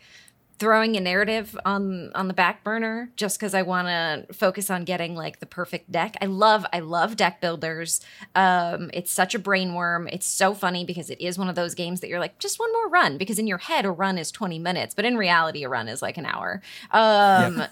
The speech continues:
Speaker 1: so there have been so many times where it's, like, three or four in the morning, and I'm like, "No, I have to go to bed." Um, it's also, like, I think it's a huge testament how many hours I've put into it, which is hundreds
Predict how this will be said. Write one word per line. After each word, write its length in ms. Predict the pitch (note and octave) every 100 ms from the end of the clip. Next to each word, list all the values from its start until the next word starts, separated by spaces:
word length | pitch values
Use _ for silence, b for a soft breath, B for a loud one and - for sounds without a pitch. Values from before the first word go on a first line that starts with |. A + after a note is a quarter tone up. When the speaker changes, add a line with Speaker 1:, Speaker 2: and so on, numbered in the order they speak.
| B3
Speaker 1:
so 200 | A#3 G#3
there 120 | A#3+
have 80 | G#3+
been 120 | G#3+
so 200 | G#3 A3+
many 180 | G#3 F3
times 400 | F3+ D#3 D#3+ E3
where 160 | D#3+ C#3
it's, 220 | C#3+ D3
like, 240 | C#3+ -
three 180 | D#3+ D3+
or 80 | C#3
four 220 | D#3 C#3
in 80 | D3
the 60 |
morning, 400 | C3+ A#2 G2+ E2+ E3+
and 80 | F3+
I'm 80 |
like, 220 | D#3+ E3+ - b b
"No, 280 | E3+ F#3+ D3 D#3
I 100 | - D#3
have 400 | - - - -
to 80 |
go 180 | - D3+
to 60 | -
bed." 320 | - - - B B B
Um, 240 | A3 G3+ F#3
it's 140 | G3+
also, 360 | G#3 B3 B3+ A3+
like, 240 | F#3 E3 -
I 60 |
think 160 | G3 G3+
it's 100 | F#3+
a 40 |
huge 340 | E3 F#3+ - -
testament 480 | F#3 F#3 A3 A#3+ F3
how 100 | F3
many 240 | D#3 -
hours 380 | E3+ E3+ E3+ -
I've 160 | D#3+ -
put 180 | F#3
into 280 | E3+ G#3+ C4+
it, 140 | C#4+ -
which 120 | -
is 120 | B2+
hundreds 560 | - G#3 A#3+ C#4+ B3